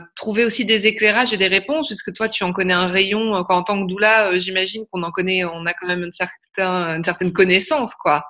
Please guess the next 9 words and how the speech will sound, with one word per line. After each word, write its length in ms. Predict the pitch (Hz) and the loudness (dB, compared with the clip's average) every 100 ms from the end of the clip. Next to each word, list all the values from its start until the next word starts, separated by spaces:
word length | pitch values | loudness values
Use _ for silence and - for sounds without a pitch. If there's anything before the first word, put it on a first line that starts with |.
| - | -8
de 200 | 170 165 | -4 -4
ce, 380 | 165 165 143 - _ - _ _ _ _ | -4 -4 -4 -8 _ -20 _ _ _ _
de 120 | 170 175 | -10 -8
toute 160 | 180 | -6
cette 180 | 185 170 | -6 -2
période 320 | 185 180 175 | 0 0 0
de 80 | 175 | 2
la 140 | 175 | 2
vie. 280 | 180 175 165 | 2 -2 -8